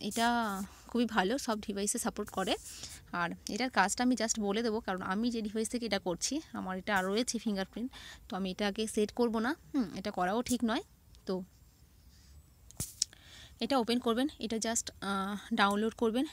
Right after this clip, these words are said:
ডাউনলোড করে আপনাদের ডিভাইসে ওপেন করবেন। তারপরে দেখাবে আপনাকে যে, উম, একটা কোড দিতে বলবে। তো আপনি, হ্যাঁ, চারটে সংখ্যার একটা কোড দিয়ে দেবেন, একটা পাসওয়ার্ড দিয়ে দেবেন চারটে সংখ্যার। তো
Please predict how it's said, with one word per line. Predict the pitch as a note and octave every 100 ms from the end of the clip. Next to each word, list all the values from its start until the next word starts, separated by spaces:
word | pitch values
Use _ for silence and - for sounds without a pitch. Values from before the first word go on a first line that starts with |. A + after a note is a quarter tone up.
| -
ডাউনলোড | G#3+ F#3+ F#3+ G3+
করে | G#3 G#3+ C#4+ - - -
আপনাদের | G3+ G#3+ A3
ডিভাইসে | G3+ F#3+ G#3 G#3 A#3
ওপেন | G3+ A#3
করবেন। | A#3 F#3+ F#3 D#4 - - - -
তারপরে | G3+ A3+ B3+
দেখাবে | G#3+ - G3+
আপনাকে | G3+ - F#3+ C#4 G#4 - - - - G3+
যে, | G#3+ G3+ G3
উম, | F#3+ F#3+ F#3 F#3 - -
একটা | G3 - G#3+ G#3 - -
কোড | B3+ A#3+
দিতে | B3 G3+
বলবে। | F3 E3 D3+ - - - - -
তো |
আপনি, | G3 G#3 A3 A3+ G#3+ -
হ্যাঁ, | A#3
চারটে | G#3 G3 F3+ -
সংখ্যার | G#3 G3 F#3 A#3
একটা | G#3 - F#3 F#3+ - -
কোড | G#3+ G3+
দিয়ে | G#3 A3+
দেবেন, | G#3+ A3+ E4+ A3
একটা | G3+
পাসওয়ার্ড | G3+ F#3 A#3 A#3+
দিয়ে | G3 E3
দেবেন | F3 B3 - - - -
চারটে | - G#3 -
সংখ্যার। | G#3+ F#2 A#2 F3+ - - - -
তো | G3 F3+